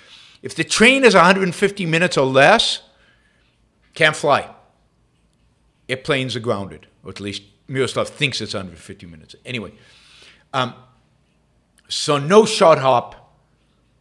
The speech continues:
flying. I mean, Europe is serious about eliminating, basically eliminating,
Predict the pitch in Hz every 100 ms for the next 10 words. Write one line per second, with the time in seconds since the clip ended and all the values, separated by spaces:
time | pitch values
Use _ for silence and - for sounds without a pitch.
0 | _ _ _ _ _ _ _ _ _ -
1 | 127 101 76 _ _ _ _ _ _ _
2 | _ _ _ _ _ _ _ _ - 190
3 | 214 254 403 403 262 - 240 247 214 214
4 | 196 208 185 170 175 170 170 170 175 170
5 | - - 117 147 - 165 147 131 139 139
6 | 139 139 143